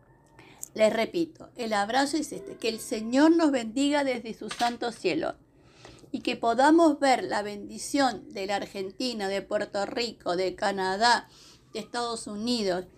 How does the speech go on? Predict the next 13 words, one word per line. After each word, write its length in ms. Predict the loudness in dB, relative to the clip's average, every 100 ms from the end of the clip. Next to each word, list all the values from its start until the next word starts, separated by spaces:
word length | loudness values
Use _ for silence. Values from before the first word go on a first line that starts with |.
| -20 -20 -20 -8
del 280 | -4 -2 0
Reino 380 | 2 2 0
Unido, 680 | 0 0 0 0 2 2 0 _ -6
de 120 | -4
Paraguay, 800 | 0 2 4 2 4 4 4 2
de 200 | -2 -4
Uruguay, 680 | 0 0 4 6 6 4 -4 _ _ _ _ _ _ _ _
de 220 | -6 0 2
Brasil, 800 | 4 4 2 0 2 2 0 -6 -16 _ _ _
de 240 | -4 -2 0
Venezuela, 1040 | -2 0 -2 -2 2 6 6 4 -2 -6 _ -6
de 120 | -6
Perú, 720 | -4 -4 0 6 6 4 -4